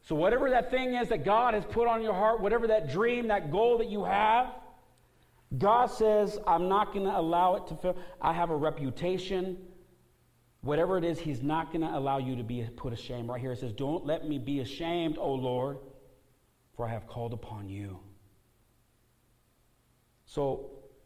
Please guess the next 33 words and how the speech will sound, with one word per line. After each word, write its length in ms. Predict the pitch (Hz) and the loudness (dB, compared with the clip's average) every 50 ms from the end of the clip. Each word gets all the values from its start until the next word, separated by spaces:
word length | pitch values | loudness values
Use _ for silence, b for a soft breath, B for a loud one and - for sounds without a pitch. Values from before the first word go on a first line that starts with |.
| _ _ _ _ - | _ _ _ _ -4
I, 260 | 131 135 143 160 - - - - | -2 -2 -2 -2 -4 -8 -10 -6
as 160 | - 139 131 | -6 -4 -4
I 80 | 151 151 | -4 -6
close, 640 | - - - 151 127 113 107 107 110 - - - - - - _ _ _ _ _ _ _ b b b b b b b b b b b b b b _ _ _ _ _ _ _ - | -6 -6 -6 -4 -4 -4 -6 -8 -10 -12 -14 -16 -20 -20 -20 _ _ _ _ _ _ _ b b b b b b b b b b b b b b _ _ _ _ _ _ _ -6
I 100 | - 127 | -2 -2
want 200 | 131 147 143 - | 0 0 0 0
you 100 | - 143 | 0 -2
this 180 | 139 143 135 - | -2 -2 -4 -4
morning 320 | - 127 131 127 127 127 120 | -4 -4 -4 -2 -4 -6 -6
to 200 | - 139 127 - | -6 -6 -4 -4
awake. 500 | 127 120 113 131 143 165 160 - - - - - - - - - _ _ _ _ _ _ _ _ _ _ _ b b b b b b b b - | -4 -2 -2 0 -2 -2 -2 -6 -12 -14 -16 -18 -20 -20 -20 -20 _ _ _ _ _ _ _ _ _ _ _ b b b b b b b b -8
To 100 | - 123 | -4 -2
those 180 | 127 143 139 | 0 0 0
who 60 | 156 151 | 2 2
are 60 | 147 | 2
watching 340 | 147 151 151 147 - 165 160 | 4 2 2 2 0 0 0
online 320 | 147 139 143 143 143 143 | 2 2 2 2 0 0
this 160 | 143 139 - | -2 -4 -4
morning, 260 | 160 147 147 147 139 | -2 -2 -2 -2 -2
I 40 | 131 | -4
pray 180 | 127 - 156 143 | -4 -2 -4 -2
to 80 | 131 | -2
God 400 | 120 117 117 151 151 156 160 143 | -4 -4 -2 2 2 4 4 2
you 60 | 151 147 | 0 -4
didn't 180 | 147 143 - | -4 -4 -2
fall 140 | 156 147 139 | -2 -2 -2
asleep 340 | 127 - - 156 143 - 139 | -2 -4 -6 -6 -6 -6 -4
while 80 | 139 | -6
I 80 | 135 131 | -4 -4
was 140 | 123 120 117 | -6 -8 -8
preaching 320 | - 165 151 - - 135 | -6 -6 -6 -6 -6 -8
this 140 | 131 127 120 | -10 -10 -10
sermon. 360 | - 156 147 143 143 139 139 | -10 -10 -8 -6 -8 -8 -10